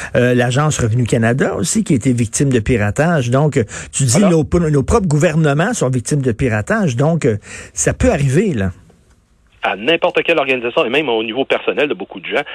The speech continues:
Speaker 2: Fait que c'est ça, là, faut qu'a-, faut arrêter de jouer à cachette puis dire, euh, non, non, non, les gens ne sauront pas, chut, on n'en parle pas. Non,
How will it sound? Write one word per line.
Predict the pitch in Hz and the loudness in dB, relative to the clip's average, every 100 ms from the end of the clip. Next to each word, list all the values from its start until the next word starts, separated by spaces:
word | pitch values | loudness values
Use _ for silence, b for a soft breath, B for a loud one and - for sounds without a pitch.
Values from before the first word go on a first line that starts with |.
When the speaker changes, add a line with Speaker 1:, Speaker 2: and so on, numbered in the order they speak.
| B B - | B B -6
Speaker 2:
Fait | 104 | -6
que | - | -4
c'est | 107 | -2
ça, | 233 214 | 0 2
là, | 135 104 - | 2 0 0
faut | 120 | -2
qu'a-, | 143 120 | 0 -2
faut | - | 0
arrêter | 123 131 196 | -2 0 0
de | 120 | 0
jouer | 107 147 | 0 0
à | 160 | 0
cachette | - 98 - 190 214 | 0 -2 0 -2 -4
puis | - | -8
dire, | 98 120 170 135 | -4 -2 0 0
euh, | 113 | 0
non, | 123 135 | 0 -2
non, | 104 | -2
non, | 104 147 | -2 -4
les | 110 | -4
gens | 101 | -4
ne | 147 | -2
sauront | 131 110 101 | -2 -2 -2
pas, | - | -4
chut, | - - 123 | -2 -4 -2
on | |
n'en | 113 107 | -2 0
parle | 85 | -2
pas. | - 92 | -2 -4
Non, | 120 170 - | -4 -10 -8